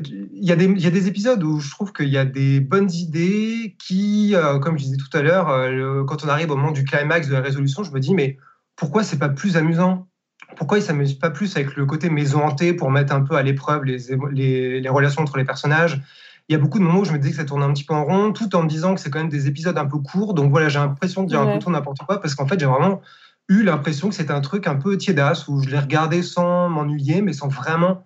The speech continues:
Speaker 1: trouver ça palpitant, euh, à peu près jamais, hein.
Speaker 2: Et Charlotte, toi, tu retrouves ce qui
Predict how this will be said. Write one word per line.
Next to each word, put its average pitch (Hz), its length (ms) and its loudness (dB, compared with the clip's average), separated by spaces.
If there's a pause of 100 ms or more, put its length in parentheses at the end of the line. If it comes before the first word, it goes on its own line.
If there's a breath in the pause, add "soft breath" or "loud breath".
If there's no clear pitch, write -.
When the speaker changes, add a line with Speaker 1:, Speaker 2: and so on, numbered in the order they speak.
(160)
Speaker 1:
trouver 151 220 -4
ça 151 140 0
palpitant, 151 640 -2
euh, 120 220 -4 (640)
à 151 60 -14
peu 139 120 -10
près 143 180 -4
jamais, 135 280 -4
hein. - 180 -12 (260)
Speaker 2:
Et 214 180 2
Charlotte, 240 460 2
toi, 240 160 4
tu - 180 -8
retrouves 214 480 -4
ce - 60 -10
qui - 240 -14